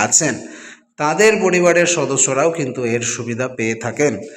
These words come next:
তবে এই নিয়ে অনেকের মনে রয়েছে কিছু সংশয়, আর সেই সংশয় দূর করতেই গত তেরোই সেপ্টেম্বর পশ্চিমবঙ্গ অর্থ সরকারের, পশ্চিমবঙ্গ সরকারের যে হেলথ,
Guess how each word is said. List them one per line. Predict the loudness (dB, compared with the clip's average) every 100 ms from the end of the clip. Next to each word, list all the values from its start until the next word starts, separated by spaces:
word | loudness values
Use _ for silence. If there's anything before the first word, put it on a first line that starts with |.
| -20 -20 -8
তবে | -2 2
এই | 4
নিয়ে | 4 4
অনেকের | 4 4 2 2
মনে | 4 4
রয়েছে | 6 4 2
কিছু | 0 -2 2 2
সংশয়, | 2 0 -2 -4 -4
আর | -4 -2
সেই | 2 2
সংশয় | 4 2 2 0 0
দূর | -2 -2
করতেই | -4 -2 -2 0
গত | -2 -2 -4
তেরোই | -2 0 0
সেপ্টেম্বর | 0 -2 -2 -4 -2 -2 -4
পশ্চিমবঙ্গ | -2 -2 -2 -4 -2 -2
অর্থ | -2 -2 -2
সরকারের, | -2 -4 -6 -4 -4 -6 -12 -20 -20 _ _ _ -6
পশ্চিমবঙ্গ | -2 2 4 4 4 4
সরকারের | 4 2 2 4 4 2
যে | 2 4 6 6 4 0 -8 -6 0
হেলথ, | 2 2 2 -4